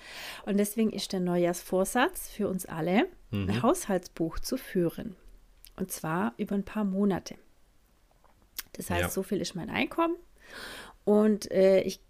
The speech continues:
Speaker 1: und dann ziehst du vielleicht in deiner Monatsübersicht, ah, okay, jetzt habe ich das dreißigste Mal bei Amazon was bestellt, vielleicht <clears throat> reduziere ich hier was. Also, dass ich <clears throat> den Optimierungs-, ähm, Bedarf irgendwie erkenne.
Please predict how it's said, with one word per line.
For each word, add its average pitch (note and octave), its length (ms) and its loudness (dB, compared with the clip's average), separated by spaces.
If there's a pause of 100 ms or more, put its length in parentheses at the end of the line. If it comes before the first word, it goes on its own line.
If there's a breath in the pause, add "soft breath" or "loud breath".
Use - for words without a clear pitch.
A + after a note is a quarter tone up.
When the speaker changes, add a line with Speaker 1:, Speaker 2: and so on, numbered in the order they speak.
(140)
Speaker 1:
und G3 240 0
dann G3 400 0
ziehst C4+ 240 2
du A#3+ 80 0
vielleicht G#3+ 320 2
in A3 80 0
deiner G3 220 2
Monatsübersicht, A3+ 840 0
ah, G#3+ 200 -2
okay, A3+ 320 -2
jetzt G#3+ 180 -4
habe G#3 140 -2
ich F#3 80 -6
das - 120 -12
dreißigste G#3 440 -2
Mal G3 160 -4
bei F3+ 140 -6
Amazon A#3 520 -2
was B3+ 200 0
bestellt, B3+ 580 -2
vielleicht A3 720 -2
<clears throat> C4 600 6
reduziere G#3 440 -2
ich - 100 -4
hier - 160 -10
was. - 320 -16 (600 loud breath)
Also, G3+ 220 -6
dass - 200 -4
ich G#3 180 -6 (380)
<clears throat> E4 840 6
den A3+ 140 -6
Optimierungs-, G3+ 800 -6
ähm, F#3+ 220 -4
Bedarf F#3+ 400 -4
irgendwie F#3+ 320 -4
erkenne. F#3 560 -4